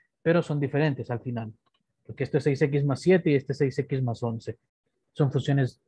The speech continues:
completamente distintas, a pesar de ser similares. Entonces, conclusión, la composición no es conmutativa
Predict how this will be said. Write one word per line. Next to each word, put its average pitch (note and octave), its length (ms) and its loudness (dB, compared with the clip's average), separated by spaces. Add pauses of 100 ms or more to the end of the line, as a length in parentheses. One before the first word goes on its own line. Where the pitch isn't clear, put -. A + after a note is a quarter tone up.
(120)
completamente B2+ 680 2
distintas, A#2+ 680 -2 (560)
a C3+ 80 -4
pesar C3 280 0
de B2+ 100 0
ser B2+ 160 -2
similares. A2+ 680 -2 (1300)
Entonces, C3+ 320 -2
conclusión, C#3 760 0 (880)
la A#2 560 0
composición D#3 760 -2
no C3+ 140 -2
es C#3+ 100 -4
conmutativa C3 800 -6